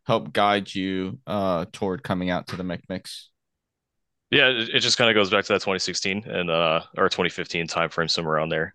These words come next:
Speaker 2: Um, and, and finally being able to get on the, the actual mic mic and, and get out there and shoot. Um, yeah, it was, it was a blast, and that's what, that's what, uh, kinda lit the fire for me. So I didn't, I didn't actually compete again until about April.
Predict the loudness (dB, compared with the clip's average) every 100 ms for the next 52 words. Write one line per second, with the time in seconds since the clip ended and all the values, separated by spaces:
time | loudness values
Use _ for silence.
0 | -2 2 2 0 -6 _ -20 -20 _ _
1 | _ 2 2 0 -6 -10 _ 0 4 4
2 | 4 4 4 2 2 0 0 2 2 4
3 | 2 0 -4 _ _ _ _ 2 4 2
4 | 2 -2 0 -2 -2 -6 -8 -6 -2 0
5 | -2 0 2 4 2 2 2 2 0 -6
6 | -18 -20 _ -2 0 0 -2 -8 _ _
7 | _ _ _ _ _ -20 _ 0 2 4
8 | 2 2 0 0 2 4 4 2 -2 -2
9 | -6 -4 -2 0 2 2 0 -2 0 2
10 | 0 0 4 4 4 0 -2 -2 0 0
11 | 2 4 2 0 -10 -6 2 4 4 4
12 | 0 -4 -4 -4 0 2 2 0 0 0
13 | 0 0 -2 -2 -4 -4